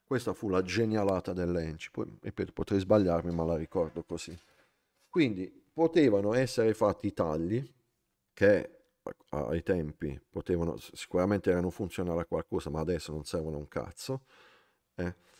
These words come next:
eh, certo, c'è, c'è un problema di fondo, adesso ve lo spiego, però, eh, del perché adesso è complicata sta cosa. Quindi potevo tagliarle p-, p-, solo per motivi, per fini espositivi. Se io il cane non lo potevo vendere più,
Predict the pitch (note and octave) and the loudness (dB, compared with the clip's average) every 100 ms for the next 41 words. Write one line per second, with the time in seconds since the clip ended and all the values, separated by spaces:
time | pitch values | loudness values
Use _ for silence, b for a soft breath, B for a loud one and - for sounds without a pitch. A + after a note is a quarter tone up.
0 | b - F2+ F2+ D#2 D2 D2 A#2+ F#2 - | b -4 -2 0 -2 -4 0 2 2 -2
1 | - A2 - A#2+ B2+ B2+ B2+ A#2+ A2+ C3+ | -2 0 2 2 4 4 4 4 2 2
2 | A2 G#2 G2+ G2 F2+ G#2 D3 - F2+ F2+ | 6 6 6 2 0 2 2 2 2 2
3 | F2 C3+ G#2 D2+ - _ F#2 F2 F2 E2+ | 2 6 6 6 0 _ -6 -4 -2 -2
4 | E2+ - _ - F#2+ G#2 F#2+ - G#2+ - | -4 -8 _ -14 -12 -4 -2 0 0 2
5 | F2+ E2 - - E2 - E2 D#2 B1 - | 2 2 -4 -6 -6 -6 -6 -4 -4 -8
6 | - D2+ - A1 - - b b b b | -10 -10 -10 -10 -12 -14 b b b b
7 | b b b b b b - D3 A2 - | b b b b b b 2 4 4 2
8 | D3 D#3+ A#2+ A2 A2 A2+ A#2 F#2+ E2 E2+ | 4 6 4 4 4 6 6 4 2 -2
9 | - _ G2 - G#2+ _ _ - _ _ | -4 _ -20 -16 -18 _ _ -20 _ _
10 | - - F3+ D3 C#3 C3 B2+ C3+ A#2 G#2 | -10 6 8 8 6 4 4 4 4 4
11 | B2+ A#2+ B2 A2+ - A2 G2+ - E2 D#2 | 2 2 0 0 0 -2 -2 -6 -4 -4
12 | E2 B B B - D#3 F3+ D3 C#3+ D3 | -10 B B B 2 8 10 10 10 6
13 | B2 A2+ A#2 A2 A2 G#2+ G2 F#2+ F#2+ F2+ | 6 6 4 4 2 2 2 2 2 0
14 | - D#2+ | -4 -8